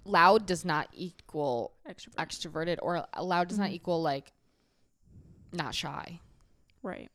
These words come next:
Speaker 1: You know?
Speaker 2: Mm-hmm.
Speaker 1: Anyway, go on.
Speaker 2: Agreed. Um, introverts make up twenty-five to forty percent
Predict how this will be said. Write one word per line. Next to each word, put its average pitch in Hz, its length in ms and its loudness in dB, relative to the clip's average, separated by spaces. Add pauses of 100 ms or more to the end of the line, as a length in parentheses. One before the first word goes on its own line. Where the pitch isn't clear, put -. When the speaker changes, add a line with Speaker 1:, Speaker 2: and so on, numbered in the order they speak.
Speaker 1:
You 185 120 -8
know? 156 240 -8
Speaker 2:
Mm-hmm. 202 220 -6
Speaker 1:
Anyway, 127 260 -8
go - 100 -16
on. 180 200 -16
Speaker 2:
Agreed. 185 360 -6 (880)
Um, 208 340 6
introverts 285 460 2
make 254 180 2
up 226 220 2
twenty-five 214 640 0
to 226 120 -4
forty 196 300 0
percent 208 500 -6